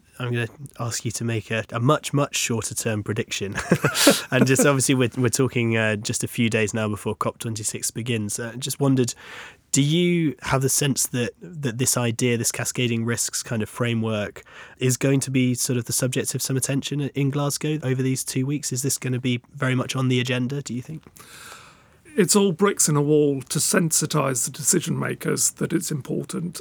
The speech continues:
Speaker 1: Yeah.
Speaker 2: And certainly the U K's climate change risk assessment, which I helped produce, the Chatham House Climate Change Risk Assessment we published today, a new report on which hazards we should be most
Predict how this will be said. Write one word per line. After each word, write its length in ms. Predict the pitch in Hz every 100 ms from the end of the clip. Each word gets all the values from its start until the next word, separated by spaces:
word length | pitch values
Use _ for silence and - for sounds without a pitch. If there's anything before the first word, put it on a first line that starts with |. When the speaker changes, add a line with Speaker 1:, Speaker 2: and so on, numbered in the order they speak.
| -
Speaker 1:
Yeah. 140 | 156
Speaker 2:
And 220 | 135 127 - - - -
certainly 800 | - 175 151 156 139 139 135 135
the 240 | 151 139
U 320 | 139 139 170
K's 240 | 160 143 -
climate 280 | 151 147
change 260 | 156 143 127
risk 260 | 143 - 160
assessment, 680 | 170 160 - - - - -
which 180 | 175 156
I 160 | 147
helped 440 | 131 151 180 - - _
produce, 520 | 151 - 143 - - - - - - _ -
the 140 | 147
Chatham 320 | 131 165 151 147
House 220 | 185 143
Climate 280 | 156 143 147
Change 220 | 139 143
Risk 240 | 147 -
Assessment 560 | 170 175 - 170 143 -
we 100 | 143
published 420 | 151 139 151 -
today, 480 | 156 143 135 139 123 - - - _
a 260 | 175 127 120
new 240 | 131 143
report 560 | 127 131 - 135 123 -
on 300 | 135 139 240
which 220 | 175 -
hazards 420 | 151 175 147 -
we 80 | -
should 180 | - 143
be 140 | 139
most 340 | 131 135 -